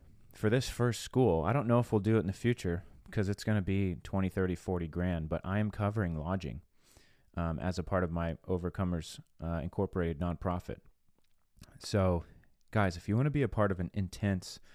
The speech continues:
two-week school where we dive into identity, the gifts of the Spirit, I'm talking about healing, prophecy, words of knowledge, um, deliverance, casting out demons, then you wanna go do these things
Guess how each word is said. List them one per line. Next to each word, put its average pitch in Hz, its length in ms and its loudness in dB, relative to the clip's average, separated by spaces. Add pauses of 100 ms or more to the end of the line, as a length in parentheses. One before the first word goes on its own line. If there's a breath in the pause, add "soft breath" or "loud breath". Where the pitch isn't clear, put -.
(400 soft breath)
two-week 107 720 2
school 98 460 2
where 85 140 2
we 98 200 2
dive 95 480 2
into 95 320 0
identity, 90 580 0
the 82 120 -6
gifts 90 340 -2
of 76 60 -8
the 82 80 -8
Spirit, 90 440 0
I'm - 60 -12
talking 92 240 -6
about 76 160 -6
healing, 98 400 0
prophecy, 90 600 -4
words 92 280 0
of 90 100 0
knowledge, 82 460 -4 (600 soft breath)
um, 80 160 -4
deliverance, 92 720 2
casting 92 420 -2
out 76 160 -4
demons, 87 500 -2
then 101 140 0
you 110 120 4
wanna 104 180 4
go 87 140 2
do 110 340 4
these 92 260 -4
things 67 460 -8